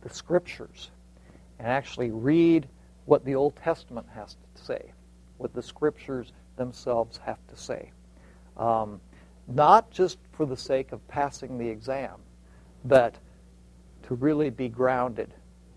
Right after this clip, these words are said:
by, in the Word of God and filled by that Word. Okay? Uh,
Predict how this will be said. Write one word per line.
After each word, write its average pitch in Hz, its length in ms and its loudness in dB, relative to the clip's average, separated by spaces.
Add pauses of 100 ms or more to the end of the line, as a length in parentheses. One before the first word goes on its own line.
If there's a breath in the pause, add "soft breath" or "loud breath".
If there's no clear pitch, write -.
by, 110 180 -2 (400)
in 123 120 -6
the 113 80 -6
Word 113 240 -4
of 110 140 -12
God 107 320 -2
and - 120 -20 (200)
filled 117 340 4 (280 loud breath)
by 107 220 -2
that 101 240 -4 (120)
Word. 90 240 -12 (1200)
Okay? 175 240 -2 (420 loud breath)
Uh, 156 240 10